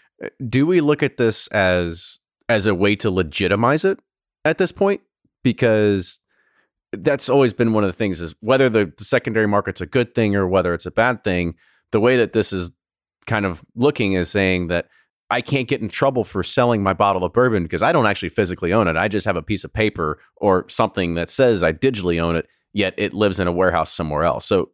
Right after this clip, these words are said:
is that the whole idea of this, is that it basically just legitimizes everything that people have either been for or against for the past decade or whatever?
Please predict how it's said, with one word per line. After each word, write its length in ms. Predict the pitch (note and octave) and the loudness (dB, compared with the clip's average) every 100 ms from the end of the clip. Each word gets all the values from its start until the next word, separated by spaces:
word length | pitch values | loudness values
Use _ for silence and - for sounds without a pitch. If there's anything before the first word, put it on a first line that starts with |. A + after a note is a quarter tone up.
| _ | _
is 240 | G#2 G2 - _ | -2 -2 -6 _
that 220 | B2 C3+ | -2 0
the 80 | C#3+ | 0
whole 180 | C#3 C3+ | 2 4
idea 320 | G#2+ F#2 G#2 | 2 2 2
of 140 | A#2 | 0
this, 260 | A#2+ A#2+ - | 0 0 0
is 80 | F2 | 0
that 160 | F2+ F2 | 2 0
it 140 | - _ | -4 _
basically 300 | G2 - F#2 | -2 -2 -4
just 200 | F2+ - | -4 -4
legitimizes 880 | E2+ D2 F2 F2+ F2+ F#2 G2 G2 - _ _ _ _ - | -6 -2 -2 0 0 0 -4 -6 -10 _ _ _ _ -2
everything 400 | A2 G2+ G2+ G2 | 2 2 2 2
that 260 | F#2 - _ _ _ _ | 0 -2 _ _ _ _
people 200 | A#2 G2 | -4 0
have 120 | F#2 | 0
either 100 | F#2 | 2
been 240 | E2 F2+ D#2 | 0 -2 -2
for 360 | - F#2 G2+ | 0 4 4
or 200 | - G2 | 2 2
against 400 | F#2+ F2+ G2 - | 0 0 -4 -4
for 240 | - F2+ F2+ - | -4 -4 -6 -10
the 80 | |
past 320 | - F#2+ - - _ _ G#2+ | -4 -4 -4 -12 _ _ -8
decade 360 | G2 - G#2+ | -6 0 0
or 60 | A#2 | 2
whatever? 420 | B2 C3+ B2+ B2+ | 2 2 0 -4